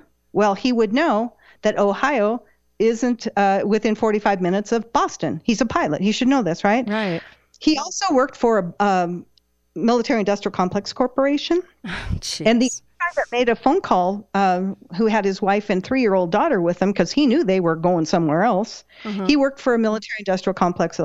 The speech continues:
Speaker 1: uh, corporation, also as a vice president. He literally was over the Hudson River,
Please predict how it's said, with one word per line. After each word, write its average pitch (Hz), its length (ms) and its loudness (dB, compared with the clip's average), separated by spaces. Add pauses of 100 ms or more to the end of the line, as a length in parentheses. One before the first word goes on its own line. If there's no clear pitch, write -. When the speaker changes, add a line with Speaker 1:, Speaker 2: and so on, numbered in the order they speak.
(140)
Speaker 1:
uh, 165 240 2
corporation, 170 640 0
also 185 280 0
as 175 100 0
a 180 60 0
vice 160 220 -2
president. 180 560 0 (560)
He 370 360 2
literally 208 840 0
was 202 360 0
over 240 560 -2 (140)
the 190 340 -2
Hudson 285 360 0
River, 202 440 0